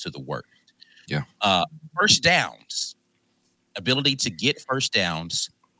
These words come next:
Speaker 1: Auburn currently ranked one hundred and fourteenth in the country. Hundred and fourteenth. That's good for thirteenth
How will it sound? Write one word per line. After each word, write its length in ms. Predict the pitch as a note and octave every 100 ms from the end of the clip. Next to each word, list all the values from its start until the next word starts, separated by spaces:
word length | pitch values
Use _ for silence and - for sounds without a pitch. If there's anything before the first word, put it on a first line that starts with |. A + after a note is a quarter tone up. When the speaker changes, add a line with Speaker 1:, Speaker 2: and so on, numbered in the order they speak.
| -
Speaker 1:
Auburn 320 | A#2+ D3 C#3+
currently 520 | C#3 - D3 C#3 A#2 A2+
ranked 520 | G2+ F#2+ E2 - - _ _ _
one 220 | E2 F#2 E2+
hundred 480 | - A#2+ C3+ D3
and 180 | G#2+ F2+
fourteenth 960 | - - A2 A#2+ - - F2+ - - - _ -
in 80 | E2
the 80 | D#2+
country. 420 | D#2+ - - - _ _ _ _ _ _ _
Hundred 420 | - - - A2+
and 100 | A#2 -
fourteenth. 380 | - - - - _ - - _ _ _ _ _ -
That's 260 | C#3+ F#3+
good 260 | C3 C#3 A2
for 520 | - A2 E2 D2+ D2 - _ _ _ _ _ _ _ _ -
thirteenth 720 | D3 - - C3 - - -